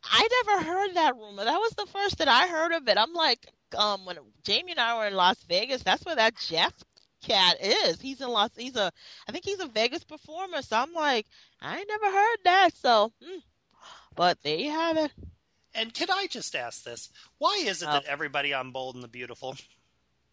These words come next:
Speaker 1: What?
Speaker 2: is talking about Hope's virginity?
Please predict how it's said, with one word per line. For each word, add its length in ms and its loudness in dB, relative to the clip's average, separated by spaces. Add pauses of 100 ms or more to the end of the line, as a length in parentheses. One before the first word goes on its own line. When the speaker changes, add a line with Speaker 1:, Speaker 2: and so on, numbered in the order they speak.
(100)
Speaker 1:
What? 260 -6 (220)
Speaker 2:
is 260 -4
talking 460 -4
about 440 -8 (2000)
Hope's 320 -8
virginity? 600 -12